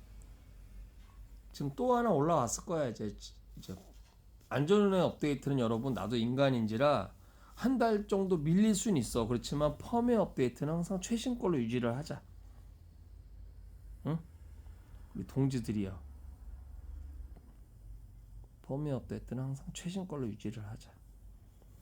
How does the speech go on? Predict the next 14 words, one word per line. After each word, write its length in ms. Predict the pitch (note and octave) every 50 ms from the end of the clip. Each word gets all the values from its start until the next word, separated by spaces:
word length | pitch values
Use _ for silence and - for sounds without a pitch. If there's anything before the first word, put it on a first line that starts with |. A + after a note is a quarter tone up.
| - - - - - E3+
얘 140 | D#3 E3+ D#3+
위에 220 | D3 D#3 D#3+ C#3+
보면요. 480 | C#3 C3 B2 B2+ B2 C#3+ E3+ E3+ B2 - - - - - - - - - - - - - - - - - - - - -
하드웨어적인 840 | - - D#3+ E3+ E3+ F3+ D#3+ D3 C3+ B2+ A#2+ A#2 G2+ G2 G#2 G#2
걸 140 | G2 F#2+ F#2
내가 100 | G2 G2+
한번 140 | F#2+ G2+ A2
설명해 280 | - C#3+ C#3+ C#3+ B2+ A2
줄게. 360 | - - - A2 C#3 D3+ - - - - - - - - - - - - - -
봐봐. 240 | - A2 G#2+ F#2 - - - - - - - - - - - - - - - -
지피에스 480 | - - D#3+ C#3+ C#3+ - D#3 C#3 - -
안테나가 380 | A2 G#2 - F#2 F#2 F#2 F#2+ G#2
좌측에 440 | - - A#2+ - - - - G#2+ F#2
있어요. 280 | - - - C3+ C3